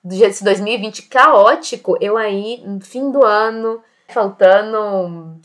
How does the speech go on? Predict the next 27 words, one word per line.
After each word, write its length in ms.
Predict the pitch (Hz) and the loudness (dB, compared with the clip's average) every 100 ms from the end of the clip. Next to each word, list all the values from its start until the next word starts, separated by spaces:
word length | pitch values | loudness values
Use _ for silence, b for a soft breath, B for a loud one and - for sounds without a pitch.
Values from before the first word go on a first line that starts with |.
| _ | _
cinco 480 | - - 247 247 254 | -18 -10 -8 -4 -2
minutos 320 | 254 220 - | 0 0 -2
pra 160 | 220 | -4
terminar 340 | 220 220 208 202 | -2 -4 -4 -8
o 40 | |
segundo 420 | 196 202 226 233 | -8 -12 -10 -12
<laughs> 0 | |
tempo, 680 | 240 220 190 202 214 - 233 _ _ _ _ | -8 0 0 0 -4 -12 -12 _ _ _ _
com 160 | 196 | -4
passagem 480 | 190 190 220 240 254 | 0 2 4 2 2
comprada 380 | 247 220 214 226 | -2 0 0 0
pro 120 | 220 | -2
Brasil, 400 | 202 196 190 269 | 0 0 0 -4
fui 160 | - 226 | -6 0
diagnosticada 680 | 214 208 202 - 202 190 | 0 0 -6 -4 -2 -2
com 100 | 190 | -4
o 20 | |
quê? 300 | 185 240 320 - | 0 0 0 -4
Câncer 500 | 185 196 190 196 190 | -2 -2 -4 -4 -4
de 120 | 175 | -6
mama. 320 | 185 147 147 | -4 -4 -4
Então, 240 | 156 170 - | -4 -4 -2
comecei 480 | 226 208 196 233 | -6 -8 0 2
o 100 | 220 | 4
ano 200 | 196 226 | 2 0
com 180 | 240 302 | -8 -6
isso. 400 | 262 240 - - | -6 -6 -10 -16